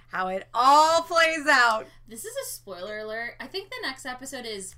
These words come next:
Speaker 2: my favorite episode of <laughs> Gossip Girl.
Speaker 1: Really?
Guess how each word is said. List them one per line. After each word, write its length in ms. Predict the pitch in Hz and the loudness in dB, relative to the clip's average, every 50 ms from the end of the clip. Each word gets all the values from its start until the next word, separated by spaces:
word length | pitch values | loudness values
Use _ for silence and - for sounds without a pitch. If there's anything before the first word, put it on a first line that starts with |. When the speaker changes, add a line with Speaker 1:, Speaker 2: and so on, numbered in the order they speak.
| - - | -16 -14
Speaker 2:
my 400 | 190 214 220 208 202 214 214 214 | -12 -8 -4 -2 -2 -2 -2 -4
favorite 500 | - - - 226 202 202 196 202 190 185 | -8 -10 -8 -6 -6 -6 -6 -6 -8 -8
episode 340 | 185 185 - 233 - 311 294 | -8 -8 -8 -6 -4 0 0
of 140 | 269 247 233 | 0 0 -2
<laughs> 0 | |
Gossip 400 | 254 - - - - - 370 - | -4 -4 -4 -6 -6 -6 -6 -8
Girl. 240 | - - - 330 - - - - - | -10 -10 -10 -12 -12 -10 -6 -4 -2
Speaker 1:
Really? 300 | 226 302 359 403 440 554 | 2 6 6 6 8 8